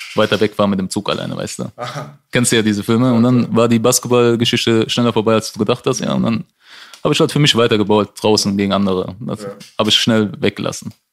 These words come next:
Speaker 2: Verstehe.
Speaker 1: Schade eigentlich. Jetzt bereut er es. <laughs>
Speaker 2: Ja?
Speaker 1: Ja, ja, klar.
Speaker 2: Ja, ja,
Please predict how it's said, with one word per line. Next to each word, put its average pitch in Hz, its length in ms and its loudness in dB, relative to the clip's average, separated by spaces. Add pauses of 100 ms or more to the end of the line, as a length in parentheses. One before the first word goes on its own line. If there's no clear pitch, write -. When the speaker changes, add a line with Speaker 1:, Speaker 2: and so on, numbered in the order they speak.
Speaker 2:
Verstehe. 107 600 -14 (140)
Speaker 1:
Schade 151 320 4
eigentlich. 98 440 0 (480)
Jetzt 131 160 2
bereut 143 280 2
er 104 100 6
es. - 140 -4 (240)
<laughs> - 260 -4
Speaker 2:
Ja? 175 300 -2 (120)
Speaker 1:
Ja, 90 60 -2
ja, 87 100 2
klar. 104 260 0 (280)
Speaker 2:
Ja, 104 80 -18
ja, 98 140 -12